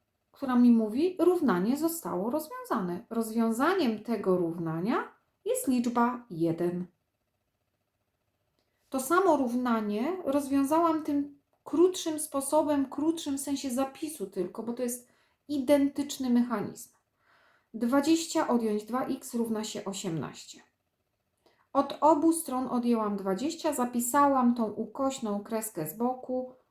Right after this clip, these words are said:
Od obu stron odejmuję dwadzieścia. To jest to, co zapisałam tutaj strzałeczkami. Tutaj jest jedną kreską z boku.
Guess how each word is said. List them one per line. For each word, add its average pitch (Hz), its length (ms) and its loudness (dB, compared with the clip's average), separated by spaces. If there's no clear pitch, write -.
Od 220 300 -2
obu 285 380 2
stron 233 420 0
odejmuję 190 600 0
dwadzieścia. - 580 -10
To 370 100 -4
jest 339 160 0
to, 330 100 4
co 285 160 -4
zapisałam 214 720 0
tutaj 180 500 -8
strzałeczkami. 220 1040 -4
Tutaj 247 320 -4
jest 202 140 -4
jedną 185 300 0
kreską 156 440 -8
z - 60 -12
boku. - 300 -20